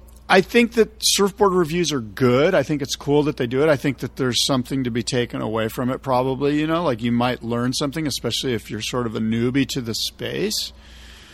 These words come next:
But I don't think you should base a purchase on what some guy that's ripping lowers, specifically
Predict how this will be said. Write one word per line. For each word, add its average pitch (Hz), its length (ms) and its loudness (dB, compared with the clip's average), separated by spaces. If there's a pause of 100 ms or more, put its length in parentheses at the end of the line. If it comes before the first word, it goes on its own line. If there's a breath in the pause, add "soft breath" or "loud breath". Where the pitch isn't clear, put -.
(760 soft breath)
But 143 380 8 (540)
I 180 140 8
don't 220 200 6
think 185 200 4
you 170 160 4
should 139 320 4 (560)
base 156 440 6 (140)
a 127 320 0
purchase 180 1000 4 (600 loud breath)
on 131 540 2
what 143 220 6
some 160 400 2
guy 147 180 8
that's 127 240 -2
ripping 139 300 4
lowers, 131 500 6
specifically 131 720 -2